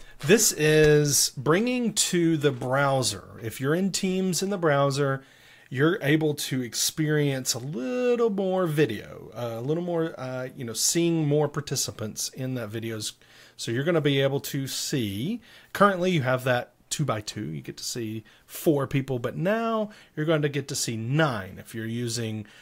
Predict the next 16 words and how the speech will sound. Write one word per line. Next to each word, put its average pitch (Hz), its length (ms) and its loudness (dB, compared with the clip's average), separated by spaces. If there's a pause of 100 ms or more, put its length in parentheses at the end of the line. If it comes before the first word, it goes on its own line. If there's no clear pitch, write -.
(140)
Chrome 151 460 2
or 127 160 0
Edge 113 380 -2
to 123 80 -8
join 123 480 -4
that 123 200 -6
Teams 123 400 -6
meeting. 101 460 -10 (420)
Um, 143 400 2 (440)
I 156 100 8
think 185 300 2
this 160 340 2
is 139 760 2 (320)
great. 151 560 0 (360)
I, 131 180 -6
I 156 460 0